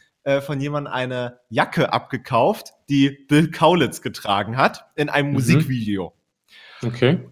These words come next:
Speaker 1: Für vierzig Euro.
Speaker 2: Mhm.
Speaker 1: So. Und dann, das war für mich damals so als Azubi natürlich auch schon, ja, vierzig Euro ist natürlich auch nicht wenig Geld, hab ich die damals einfach gekauft, so als Fan.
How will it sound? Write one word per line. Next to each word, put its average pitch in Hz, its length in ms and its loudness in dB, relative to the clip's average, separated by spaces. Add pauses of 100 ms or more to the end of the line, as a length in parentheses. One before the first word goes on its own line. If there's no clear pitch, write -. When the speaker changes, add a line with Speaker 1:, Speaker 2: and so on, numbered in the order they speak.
(100)
Speaker 1:
Für - 180 -6
vierzig 208 520 0
Euro. 123 600 2 (220)
Speaker 2:
Mhm. 160 480 2
Speaker 1:
So. 104 360 -6 (520)
Und 147 120 -8
dann, 139 260 -4
das - 140 -2
war 165 120 6
für 160 120 -2
mich 180 300 -2
damals 160 340 2
so 170 60 -2
als 147 160 -2
Azubi 180 440 -2
natürlich 156 380 0
auch 147 180 4
schon, 139 280 -8
ja, 175 320 4
vierzig 147 320 -4
Euro 127 160 -2
ist 107 60 -6
natürlich 110 340 -8
auch 117 120 -2
nicht 143 160 -6
wenig 123 280 -4
Geld, 165 240 0 (220)
hab 135 80 0
ich 135 60 -2
die 139 100 -10
damals 135 220 0
einfach 151 240 -6
gekauft, 156 360 -2
so 143 80 -6
als 117 180 -4
Fan. 110 400 2